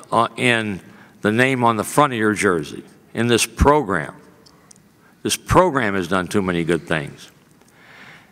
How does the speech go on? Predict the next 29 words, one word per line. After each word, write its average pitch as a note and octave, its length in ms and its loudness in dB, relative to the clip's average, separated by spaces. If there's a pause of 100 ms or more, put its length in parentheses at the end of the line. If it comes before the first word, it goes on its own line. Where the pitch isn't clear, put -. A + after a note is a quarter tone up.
(380)
And A2 580 0 (1400)
I A#2+ 100 2
said, C3+ 200 2
"I C#3+ 120 2
know E3 200 2
I'm D#3 120 2
gonna D3 120 2
start C3+ 360 0
two C#3+ 160 4
guys." G#2+ 320 2
I'm E3 120 0
not F3 240 2
starting B2+ 420 2
the G#2+ 80 -2
guys A2 240 2
that G#2 100 -2
normally G2 340 0
start G2+ 320 0
for E2+ 160 -2
us, E2 80 -4
but F#2+ 120 2
I C#3+ 120 2
didn't, C3 440 -6
until B2+ 300 0
I A#2 80 2
talked C3 300 0
to - 40 -8
the G2+ 80 -2
staff, A2 520 0